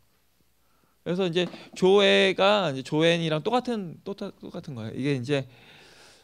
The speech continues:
어, 바뀔 때마다 이 격이 바뀌면서 이 N이 붙은 것이고 동일한 이 단어입니다. 조엔.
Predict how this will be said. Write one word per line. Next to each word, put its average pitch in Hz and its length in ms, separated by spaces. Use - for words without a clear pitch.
어, 113 240
바뀔 170 380
때마다 170 680
이 127 300
격이 156 340
바뀌면서 156 840
이 131 360
N이 120 280
붙은 117 340
것이고 113 640
동일한 143 520
이 110 100
단어입니다. 110 600
조엔. 101 360